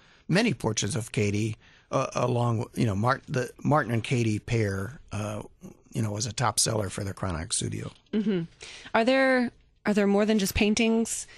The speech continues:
Speaker 2: in this exhibit? Are there, are there other, uh, three D pieces that, that we can see as well?
Speaker 1: Right. So we have, uh, woodcuts or engravings, uh, oil paintings. We also have, uh, lithographs, where,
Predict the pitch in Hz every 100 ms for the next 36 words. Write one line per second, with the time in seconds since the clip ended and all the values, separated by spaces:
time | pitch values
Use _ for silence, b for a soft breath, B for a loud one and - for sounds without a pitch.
0 | B B 220 214 226 202 214 233 202 180
1 | 165 - 185 185 180 170 160 160 - -
2 | 226 220 220 240 240 - 220 226 - -
3 | 220 214 220 - 214 196 202 214 - 196
4 | 139 - 190 185 170 156 135 147 208 233
5 | 208 208 - 139 131 131 147 165 175 180
6 | 175 165 - - 123 - 185 208 - 190
7 | 180 190 190 - B B B B 180 202
8 | - 151 160 160 147 139 123 127 135 202
9 | 226 - 185 190 - 151 135